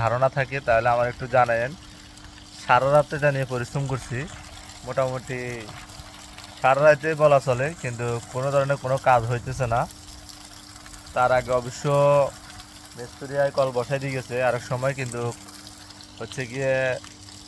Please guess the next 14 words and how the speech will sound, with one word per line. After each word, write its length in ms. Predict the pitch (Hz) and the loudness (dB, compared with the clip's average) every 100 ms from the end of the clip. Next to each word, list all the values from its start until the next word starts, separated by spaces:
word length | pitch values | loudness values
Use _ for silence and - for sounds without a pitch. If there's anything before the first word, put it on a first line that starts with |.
| - - | -18 2
কাজ 140 | 131 127 120 | 4 4 4
হয় 180 | 139 127 | 4 4
নাই। 120 | 135 147 | 2 2
এখন 140 | 120 131 131 | 0 0 0
আমি 100 | 139 139 | 0 0
নিজে 160 | 131 131 | 0 -2
নিজে 140 | 123 120 | 0 0
বসাইছি, 400 | 113 120 117 120 156 - - - - - - | 2 2 0 -4 -6 -6 -14 -18 -20 -20 -4
তা 100 | 113 113 | -2 -2
তো 60 | 123 | 0
কাজ 120 | 131 120 | 2 2
হইতেছে 320 | 120 113 123 127 | 0 -2 -4 -2
না। 60 | 117 170 - - - - - - - - - - - - - | -2 -4 -10 -18 -18 -18 -18 -18 -18 -18 -18 -18 -18 -18 -8
তো 100 | 131 | -2